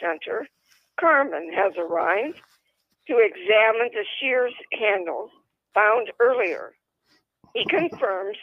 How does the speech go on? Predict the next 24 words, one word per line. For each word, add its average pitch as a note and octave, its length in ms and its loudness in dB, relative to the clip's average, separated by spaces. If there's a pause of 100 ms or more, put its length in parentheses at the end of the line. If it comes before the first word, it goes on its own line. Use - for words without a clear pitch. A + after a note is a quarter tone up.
(280)
Gary G#3+ 460 6
is A3+ 180 4 (160)
right. E3+ 320 0 (500)
This G#3 160 2 (180)
is A#3 220 4
a C#4 180 4
handle G3 560 0 (500)
off G3+ 200 2
of A3 100 -6
an G#3 220 0
old G#3+ 360 4
pair F#3+ 300 6
of F#3 160 -6 (160)
scissors F#3 420 -2 (680)
from B3 140 2
around A3 500 4
the G3 60 -6 (140)
sixteen A#3 600 -4
hundreds G#3+ 540 -4 (520)
to A3+ 200 -6
early G#3+ 320 4 (140)
seventeen G3+ 640 -2
hundreds, F3 500 -6 (720)
older A#3 460 4